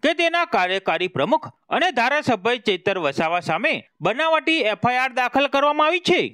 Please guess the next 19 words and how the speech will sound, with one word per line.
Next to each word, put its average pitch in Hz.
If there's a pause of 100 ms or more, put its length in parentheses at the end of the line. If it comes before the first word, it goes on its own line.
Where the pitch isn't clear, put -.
(200)
કારણ 311
કે 180 (220)
શાસક 269
ભાજપ 202 (160)
એ 302
સુનિશ્ચિત 285
કરવા 226
માંગે 170
છે 339 (260)
કે 302
આદિવાસી 277
નેતા 180 (300)
આવતા 294
વર્ષે 277
લોકસભાની 202
ચૂંટણીમાં 180 (180)
પ્રચાર 311
ન 233
કરે 330